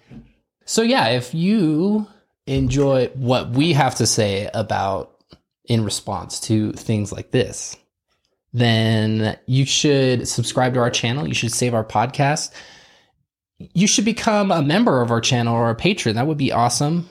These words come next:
I kinda just squished a bunch of the things that we do together. Um, yeah, subscribing, viewing, being part of our live streams on a weekly basis.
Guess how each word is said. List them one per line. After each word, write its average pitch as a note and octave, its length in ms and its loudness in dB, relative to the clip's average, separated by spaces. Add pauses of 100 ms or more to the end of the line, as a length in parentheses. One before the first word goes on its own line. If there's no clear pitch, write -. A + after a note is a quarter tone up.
(100)
I C#3 80 2
kinda G3 240 0
just D3 320 -2 (240)
squished - 500 0
a - 60 0
bunch B2 320 -2
of A2 240 -4
the A#2 180 0
things A#2 300 -2
that A2 120 -4
we A2 120 -2
do A2 240 -4
together. A#2 420 -4 (680)
Um, A2 680 2 (480)
yeah, C#3 380 0 (380)
subscribing, E3 1000 0 (240)
viewing, D3+ 840 2 (420)
being E3+ 220 0
part E3 180 0
of C#3+ 100 -2
our A#2 140 2
live A#2+ 300 2
streams D3+ 400 0
on C#3 80 0
a C3+ 60 0
weekly C#3 280 0
basis. B2+ 640 -2